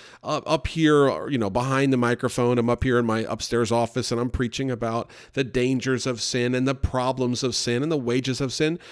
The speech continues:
I don't want you to think that I have not experienced this firsthand, that I have not looked sin in the face and saw what it had done to my own family. If I,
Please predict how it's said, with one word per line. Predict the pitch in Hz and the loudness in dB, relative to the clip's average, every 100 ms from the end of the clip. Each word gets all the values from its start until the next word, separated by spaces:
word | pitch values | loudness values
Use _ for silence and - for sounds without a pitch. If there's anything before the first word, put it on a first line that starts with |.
| - - | -20 -4
I | 220 | 0
don't | 262 | 4
want | 202 220 | 4 4
you | 233 | 2
to | 220 | 2
think | 185 - 185 180 | 2 2 2 2
that | - | 0
I | 135 | 0
have | 151 165 156 | 0 -2 0
not | 160 160 | 0 0
experienced | 135 - - 147 151 147 147 - - | -2 -6 -4 0 2 0 -2 -10 -8
this | 117 139 123 - - | -2 -2 -2 -6 -8
firsthand, | - 123 127 - - - 131 123 101 95 - - | -2 0 0 -4 -12 -8 -4 -2 -4 -8 -16 -8
that | - | -2
I | 147 175 | 2 2
have | 170 | 2
not | 175 160 - | 0 -2 -2
looked | 139 175 - - | 2 2 0 -4
sin | - - 160 151 | -2 2 2 2
in | 151 147 | 0 0
the | 127 | -2
face | - 139 123 113 - | -4 -2 -2 -2 -4
and | 131 135 | -4 -4
saw | - - 135 131 | -2 0 2 2
what | 127 131 | 2 0
it | 127 | 0
had | 117 | -4
done | 123 131 127 | -2 -2 -2
to | 123 | -2
my | 120 113 | -2 -2
own | 113 117 | -2 -4
family. | 110 123 120 110 101 113 - - - | -4 -4 -4 -4 -6 -12 -18 -12 -6
If | 131 | 0
I, | 156 143 | 0 0